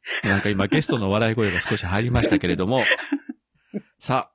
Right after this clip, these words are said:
あ、あの、期待したあのフレーズで入ってきてくれると思いますので、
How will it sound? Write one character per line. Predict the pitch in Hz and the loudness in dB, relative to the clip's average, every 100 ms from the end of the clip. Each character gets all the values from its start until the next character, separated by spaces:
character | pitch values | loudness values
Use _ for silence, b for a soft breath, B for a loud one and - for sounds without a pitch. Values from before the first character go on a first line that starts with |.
| _ | _
あ、 | - 87 | -6 -4
あ | |
の、 | 90 87 82 80 | 0 2 2 0
期 | - - | -2 -2
待 | 113 101 | 0 0
し | 90 - | -2 -2
た | 98 95 - _ _ _ - | 0 -2 -4 _ _ _ -4
あ | 110 | 0
の | 135 143 | 2 0
フ | - 135 | -2 0
レ | 127 | 0
ー | |
ズ | 113 113 | 0 0
で | 110 104 - _ _ | 0 -2 -6 _ _
入 | - 110 | -4 -4
っ | |
て | - 98 | -2 -6
き | - | -4
て | 101 95 - _ | -2 -2 -4 _
く | - | -4
れ | 104 | 0
る | 104 | 0
と | 101 | 0
思 | 90 113 | 0 0
い | 113 | 0
ま | 110 | -2
す | - | -2
の | 98 | -2
で、 | 147 165 | -2 -4